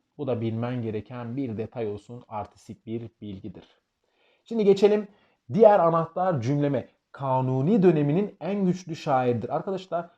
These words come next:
Baki Kanuni Sultan Süleyman döneminde yaşamış ve Kanuni Sultan Süleyman'ın, e, himaye altına aldığı şairlerdendir. Yani bir nevi, e, padişahın göz bebeğidir Baki. Aklının bir kenarında bulunsun.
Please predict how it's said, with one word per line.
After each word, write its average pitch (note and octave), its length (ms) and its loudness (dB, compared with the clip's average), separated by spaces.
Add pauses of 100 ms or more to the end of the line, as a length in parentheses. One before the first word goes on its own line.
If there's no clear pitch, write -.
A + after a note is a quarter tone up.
(180)
Baki D#3+ 540 -2
Kanuni D3 420 -4
Sultan E3 440 -10
Süleyman D3+ 600 -4
döneminde C#3 400 -2
yaşamış F3 460 -4 (220)
ve B2 140 -8 (420)
Kanuni C#3 440 -4
Sultan E3+ 420 -6
Süleyman'ın, E3+ 760 -4 (280)
e, B2 60 -10 (400)
himaye B2+ 460 0
altına D#3 380 -2
aldığı B2 360 2
şairlerdendir. A2 1040 -2 (260)
Yani B2 380 -4 (260)
bir E3+ 200 0
nevi, E3 400 0 (280)
e, A2 120 -12
padişahın C3+ 840 -2
göz E3 260 8
bebeğidir A#2 500 2
Baki. A#2 520 -2
Aklının D3 400 -6
bir E3+ 80 -6
kenarında E3 420 0
bulunsun. C3 400 -4